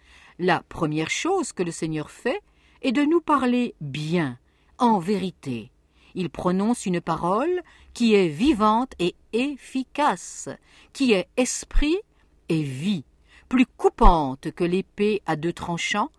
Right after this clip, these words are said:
qui pénètre jusque dans les profondeurs de l'âme.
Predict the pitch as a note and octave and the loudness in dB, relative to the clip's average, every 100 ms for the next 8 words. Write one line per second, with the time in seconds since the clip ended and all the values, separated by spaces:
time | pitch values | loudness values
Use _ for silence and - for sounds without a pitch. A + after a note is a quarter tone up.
0 | _ _ _ - A#3+ - _ F4 D#4+ E4 | _ _ _ -6 -6 -6 _ 2 4 4
1 | F4 C#4 - - G#3+ E3+ F#3 E4 E4+ - | 2 0 -2 -4 -4 -2 -4 -4 -6 -10
2 | - B3+ C4 F#3+ F#3+ F#3+ F3+ - F#3 - | -10 -6 -4 0 0 -2 -6 -6 -6 -4
3 | F3 D#3+ E3 E3 D#3 - _ - C3+ C#3+ | -8 -4 -4 -4 -8 -12 _ -12 -6 -4
4 | C#3 C3+ A#2 G#2+ A#2 | -2 -4 -6 -10 -16